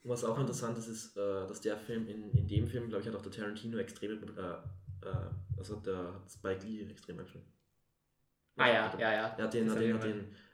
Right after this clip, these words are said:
Speaker 1: äh, sehr kritisiert für die Be-, für die Benutzung von, äh,
Speaker 2: Aber das,
Speaker 1: von,
Speaker 2: das,
Speaker 1: von, vom N-Wort.
Speaker 2: das hat er öfters schon gemacht, der Spike Lee. Und
Speaker 1: Aber
Speaker 2: das
Speaker 1: es
Speaker 2: finde ich,
Speaker 1: war
Speaker 2: das finde ich nämlich interessant, weil der Spike Lee hat ja den Samuel Jackson entdeckt.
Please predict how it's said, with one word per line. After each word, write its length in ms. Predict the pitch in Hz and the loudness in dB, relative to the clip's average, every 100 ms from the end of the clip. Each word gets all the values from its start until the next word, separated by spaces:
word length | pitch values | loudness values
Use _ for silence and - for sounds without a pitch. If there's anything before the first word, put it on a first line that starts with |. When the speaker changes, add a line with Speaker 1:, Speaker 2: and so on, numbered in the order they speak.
| _ | _
Speaker 1:
äh, 60 | 98 | 0
sehr 180 | 113 110 | 2 2
kritisiert 420 | 110 117 127 - | 0 -2 0 -2
für 80 | 110 | 0
die 80 | 110 | 0
Be-, 180 | 104 - - | -2 -6 -12
für 60 | - | -12
die 40 | 107 | -8
Benutzung 440 | 107 107 110 101 | -6 -6 -6 -6
von, 340 | - 98 98 98 | -4 -2 -2 -4
äh, 40 | 92 | -4
Speaker 2:
Aber 1000 | 90 82 80 - - - _ - - 127 | -4 -4 -8 -14 -16 -20 _ -20 -6 0
das, 140 | 101 | 0
Speaker 1:
von, 300 | 101 101 101 | 0 -2 -2
Speaker 2:
das, 100 | 98 | -2
Speaker 1:
von, 440 | 104 95 95 95 92 | -2 -4 -4 -6 -8
vom 100 | 95 | -8
N-Wort. 400 | 92 101 90 90 - | -6 -4 -6 -8 -8
Speaker 2:
das 160 | - - | -8 2
hat 120 | 120 | 4
er 100 | 143 | 6
öfters 340 | - - 127 - | 4 4 0 -2
schon 140 | 120 | -4
gemacht, 220 | 117 113 - | -4 -2 -2
der 60 | |
Spike 280 | - 113 110 | 0 0 2
Lee. 100 | 131 | 0
Und 60 | 143 | 2
Speaker 1:
Aber 60 | 110 | 2
Speaker 2:
das 20 | |
Speaker 1:
es 40 | |
Speaker 2:
finde 120 | 156 - | 4 2
ich, 60 | |
Speaker 1:
war 60 | - | 4
Speaker 2:
das 140 | 123 | 2
finde 160 | 160 165 | 4 4
ich 60 | |
nämlich 180 | 135 120 | 4 0
interessant, 460 | 156 - - 127 135 | -2 -6 -4 -2 -2
weil 80 | 104 | -2
der 80 | 113 | -2
Spike 280 | 110 117 123 | 0 0 0
Lee 180 | 131 | 0
hat 160 | 139 120 | 0 2
ja 80 | 120 | 2
den 240 | 113 113 | 2 -2
Samuel 300 | 110 113 110 107 | 0 2 4 4
Jackson 300 | 117 - 101 | 2 2 -2
entdeckt. 440 | - - - - | -2 -4 -4 -16